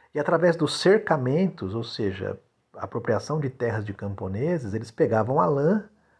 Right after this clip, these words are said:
pra poder levar como matéria-prima pras indústrias. E muitos desses camponeses iam pra cidade e se transformavam em matéria-prima. Então a Inglaterra tinha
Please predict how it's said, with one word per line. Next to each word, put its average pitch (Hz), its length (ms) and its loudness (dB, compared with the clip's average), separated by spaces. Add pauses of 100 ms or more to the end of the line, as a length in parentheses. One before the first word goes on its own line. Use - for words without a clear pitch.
(160)
pra 170 140 0
poder 175 300 2
levar 165 220 4
como 190 140 0
matéria-prima 190 680 0
pras 180 180 -2
indústrias. 170 800 -2 (320)
E 190 40 -8
muitos 202 220 2
desses 147 260 2
camponeses 107 680 -2
iam 104 140 0
pra 135 160 0
cidade 165 640 -2 (340)
e - 40 -18
se - 100 -6
transformavam 190 640 4
em 156 40 0
matéria-prima. 160 880 -2 (500)
Então 240 200 2
a 330 40 -2
Inglaterra 131 600 4
tinha 101 480 -8